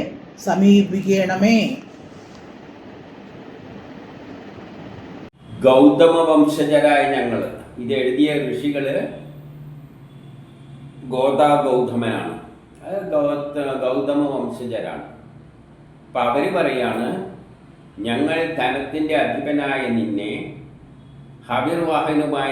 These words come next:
Speaker 2: നിങ്ങളെ സ്തോത്രങ്ങളാൽ പൂജിക്കുന്നു." ശാസ്ത്രത്തിൻ്റെ സയ-,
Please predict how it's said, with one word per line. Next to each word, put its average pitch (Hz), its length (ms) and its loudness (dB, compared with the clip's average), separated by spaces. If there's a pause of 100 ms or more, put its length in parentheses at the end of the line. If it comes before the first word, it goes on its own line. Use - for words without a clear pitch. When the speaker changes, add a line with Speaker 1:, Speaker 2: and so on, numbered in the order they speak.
(160)
Speaker 2:
നിങ്ങളെ 117 420 0 (680)
സ്തോത്രങ്ങളാൽ 175 1000 -2 (120)
പൂജിക്കുന്നു." 135 580 -4 (840)
ശാസ്ത്രത്തിൻ്റെ 170 960 -2 (100)
സയ-, 147 280 -2